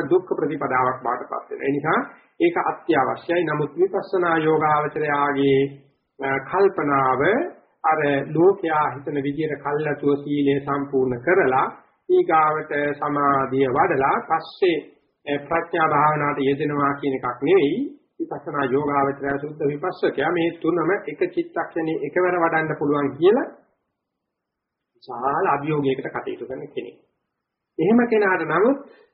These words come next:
සමහර වෙලාවකට සුද්ධ වශයෙන් මේ හිත ඇතුළත නතර කරගන්නට, එත, අ,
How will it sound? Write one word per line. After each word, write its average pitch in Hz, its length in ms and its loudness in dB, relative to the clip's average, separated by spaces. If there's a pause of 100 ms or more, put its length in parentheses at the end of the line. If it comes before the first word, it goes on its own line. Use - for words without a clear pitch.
(200)
සමහර 175 440 0
වෙලාවකට 147 920 0 (760)
සුද්ධ 226 360 -4
වශයෙන් 123 440 0 (1400)
මේ 170 160 2
හිත 208 280 -2 (440)
ඇතුළත 165 440 -2
නතර 135 340 -4
කරගන්නට, 202 540 0 (880)
එත, 151 180 -6 (680)
අ, 123 80 -8